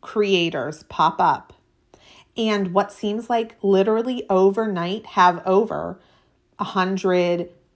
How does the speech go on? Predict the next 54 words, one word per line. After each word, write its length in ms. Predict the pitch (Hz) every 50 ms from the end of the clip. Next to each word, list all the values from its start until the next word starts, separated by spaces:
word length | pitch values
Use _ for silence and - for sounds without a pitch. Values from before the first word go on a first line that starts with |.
| _ _ -
a 60 | -
hundred 380 | - - 208 202 202 202 185 175
and 180 | 180 175 170 -
fifty 560 | - - 202 190 - - - 190 190 185 180
thousand 1120 | 180 - _ - - 185 202 208 220 226 226 240 202 196 - 180 170 165 165 156 156 180 - _ _ _
followers. 960 | _ _ - - 185 185 170 165 165 156 147 131 107 110 113 165 - - _ -
Like, 380 | 190 185 180 - - _ _
people 400 | - - 285 285 - 330 311 285
who 300 | 226 254 233 226 208 208 - - _ _
have 200 | - 220 202 208
come 320 | - - 247 220 202 202 - - _ _ _ -
out 280 | - 320 359 392 392 339
of 140 | 311 220 -
nowhere, 420 | 220 220 220 202 180 151 131 160
which 280 | 214 - 587 587 587 -
when 120 | 403 392 320
you 80 | 302
think 180 | 302 330 294 269
about 260 | - 196 196 196 185
it, 160 | 185 180 208
you 100 | 233 254
could 160 | 262 285 208
say 160 | - 254 226 202
I 160 | 165 202 359
came 260 | 392 - 240 226 196
out 180 | 196 185 175 190
of 100 | 208 220
nowhere, 640 | 190 185 185 185 185 180 175 180 190 208 254 - _ _ _ -
you 100 | 240 214
know, 380 | 185 185 185 190 196 196 208 214
five 280 | - 202 175 185 185 202
<laughs> 140 | 247 -
years 180 | - 330 226 214
ago 320 | 226 196 208 185 180 180
as 220 | 175 185 180 185 -
well. 440 | 180 208 247 233 185 165 240 - - - _ _ -
I 60 | 202
was 140 | 214 220 214
very 220 | 285 285 254 247
much 320 | 233 220 196 196 - - -
part 200 | - - 233 208
of 80 | 214 214
the 60 | 208
community, 580 | 202 - - 220 208 202 208 214 220 233 233 226
but 240 | 220 - - -
kind 160 | - 196 196 196
of 80 | 196 -
underground 880 | 190 196 190 180 220 196 196 196 175 175 185 185 - - 269 269 269
<laughs> 40 | -
for 140 | - 214 208
a 60 | 202
very 280 | 185 202 190 196 196 202
long 320 | 190 175 170 185 190 220
time. 520 | - - - 277 294 247 202 185 185 208